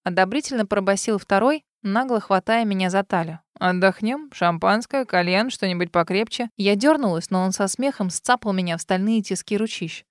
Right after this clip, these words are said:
«Куда же ты, птичка? Не улетай так быстро! Убери руки!» Только сейчас я поняла, как опрометчиво с моей стороны было идти сюда одной.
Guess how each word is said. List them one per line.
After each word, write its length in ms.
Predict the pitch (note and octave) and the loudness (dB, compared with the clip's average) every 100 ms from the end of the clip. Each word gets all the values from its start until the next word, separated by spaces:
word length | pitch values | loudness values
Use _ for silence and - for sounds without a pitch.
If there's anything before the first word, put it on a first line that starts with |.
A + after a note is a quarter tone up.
| _ | _
«Куда 340 | - B3 D4+ C#4 | -2 4 6 4
же 100 | A#3+ | 2
ты, 140 | A3 | -2
птичка? 580 | - C#4+ - - E3+ - | 0 0 0 -6 -10 -8
Не 240 | G3+ F#3+ G3+ | -4 -2 0
улетай 360 | A#3 D4+ C4+ | -2 2 0
так 220 | B3+ C#4+ C4 | 2 0 2
быстро! 380 | A#3+ - D#3+ - | 0 0 -8 -4
Убери 340 | A3 A#3+ F4 F#4 | 2 6 8 8
руки!» 440 | F#4 D#4 A3+ E3+ _ _ _ _ _ | 6 4 0 -4 _ _ _ _ _
Только 260 | G#3 G#3 A3+ | -6 -4 -6
сейчас 360 | A#3 B3+ A3 | -6 -4 -4
я 100 | F3 | -4
поняла, 340 | E3 F3 F3 G#3+ | -4 -4 -2 -2
как 160 | F#3 | -2
опрометчиво 640 | F3 F#3 F#3 G#3+ A3+ G3 E3+ | -4 0 0 0 -2 -2 -2
с 100 | - | -4
моей 200 | F3 F3 | -4 -4
стороны 420 | - G3 G3+ B3 | 0 0 2 0
было 220 | F#3+ F3+ | 0 -2
идти 340 | - G3+ - A3+ | -2 -6 -6 -4
сюда 320 | F#3+ E3+ E3 | -2 -2 -2
одной. 360 | E3 D#3 D3 | -4 -8 -10